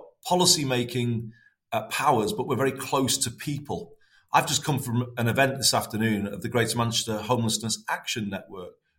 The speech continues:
where we're debating policy around homelessness prevention with people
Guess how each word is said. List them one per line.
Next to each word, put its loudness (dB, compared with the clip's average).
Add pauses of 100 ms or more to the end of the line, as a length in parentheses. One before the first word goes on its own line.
where 0
we're 2
debating 0 (340)
policy 0 (420)
around 4
homelessness 2
prevention 0
with -6
people -2